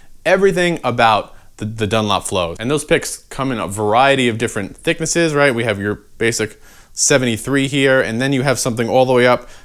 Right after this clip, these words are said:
to this four point two monstrosity. And again,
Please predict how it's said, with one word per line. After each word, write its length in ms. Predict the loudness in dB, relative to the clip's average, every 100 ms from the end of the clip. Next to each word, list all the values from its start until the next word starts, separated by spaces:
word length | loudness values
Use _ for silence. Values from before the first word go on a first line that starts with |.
| -10
to 120 | -4
this 180 | -2 -4
four 380 | -6 0 2
point 400 | 0 -2 -2 -2
two 380 | -4 -2 -2 -2
monstrosity. 920 | -4 -6 -6 -2 0 0 -2 -6 -8 -12 -8
And 80 | -4
again, 400 | 0 2 0 -4